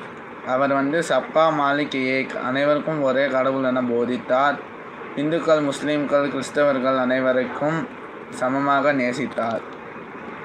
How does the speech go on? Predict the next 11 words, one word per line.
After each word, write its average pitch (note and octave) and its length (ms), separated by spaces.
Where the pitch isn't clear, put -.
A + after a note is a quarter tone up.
அதாவது C3+ 580
எல்லாருக்கும் C#3+ 680
சமமா C#3+ 420
வந்து C3+ 240
நேசிக்கிறார் B2 760
பாபா. A#2 520
ஆ, A2+ 40
மசூதியை D#3 500
பத்தி C3 280
சொல்றாங்க B2 480
நெக்ஸ்ட்டு. C3 720